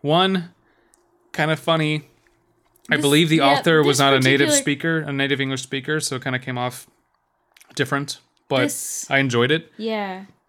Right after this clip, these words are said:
Speaker 1: The difference between that one, like, the one where this alien kills and eats someone, that was fun. That was enjoyable, and it was kinda funny. Nazi Twin Experiment sucks, and it's just stupid.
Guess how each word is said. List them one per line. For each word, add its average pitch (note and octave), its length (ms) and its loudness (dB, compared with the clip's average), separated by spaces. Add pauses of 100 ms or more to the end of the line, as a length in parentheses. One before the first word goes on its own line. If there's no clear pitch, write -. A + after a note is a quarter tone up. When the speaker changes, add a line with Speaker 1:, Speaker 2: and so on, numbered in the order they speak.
Speaker 1:
The A#3+ 100 -2
difference D#4+ 260 -2
between A#3 280 -4
that F#3 180 0
one, G#3+ 220 -4
like, D#3+ 160 0
the D#3 80 -8
one F3 160 -2
where E3+ 80 -2
this D3+ 200 -6
alien D3 360 -4
kills C#3+ 260 -2
and B2 80 -4
eats B2+ 180 -4
someone, D3 360 -6 (840)
that F#3+ 120 0
was G#3+ 140 0
fun. G#2+ 380 -4 (520)
That D#3+ 160 0
was D#3 140 0
enjoyable, E3 580 0
and D#3+ 80 -4
it D#3 60 -2
was D3 100 -4
kinda D3+ 220 -6
funny. C3 400 -4 (760)
Nazi G#3 320 -2
Twin E3+ 200 -2
Experiment B2+ 460 -4
sucks, - 540 -2 (760)
and B2+ 360 -2
it's C3 200 -6
just D#3+ 220 -4
stupid. B2+ 500 -6